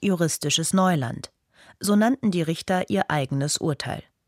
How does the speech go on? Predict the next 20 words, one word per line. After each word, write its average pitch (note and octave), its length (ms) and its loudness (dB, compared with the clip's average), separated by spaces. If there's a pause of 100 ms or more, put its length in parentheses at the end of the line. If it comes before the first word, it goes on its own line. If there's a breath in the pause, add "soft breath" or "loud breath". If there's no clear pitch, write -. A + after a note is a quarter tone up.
(420 soft breath)
Zum F#3+ 320 2
ersten A#3+ 420 0
Mal C#3 360 0
ist - 260 -6
ein C#3 180 0
Internetseitenbetreiber D3+ 1400 0 (320 loud breath)
wegen F#3 300 2
fahrlässiger G#3+ 640 0
Tötung F3+ 400 0
schuldig F3 420 0
gesprochen C#3+ 540 0
worden, D3+ 340 2 (300 loud breath)
obwohl E3 320 2
er F3 80 4
die E3+ 120 0
Tatwaffe D#3 560 0
nicht E3 220 -2
selbst C3+ 380 -2
verkauft F3 480 -2
hatte. - 260 -8